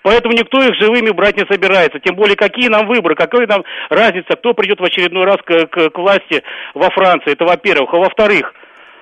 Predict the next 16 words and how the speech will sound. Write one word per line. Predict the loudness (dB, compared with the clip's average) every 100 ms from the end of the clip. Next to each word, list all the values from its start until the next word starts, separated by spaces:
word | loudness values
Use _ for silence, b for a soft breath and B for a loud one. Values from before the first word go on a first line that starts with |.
| B -4
ну, | 0 0
давайте | 2 2 2 0
держать | 0 2 0 2
своё | 0 0
слово, | 2 2 2
в |
том | 0 -2
числе | -2 -4 0 2
и | 2
генерала | 0 2 2 2
Ли-, | 0
э, | 0 0
генерала | -2 0 2 4 4 4 4 2
май-, | 2 0
э, | 0 -2
майора, | 0 2 4 2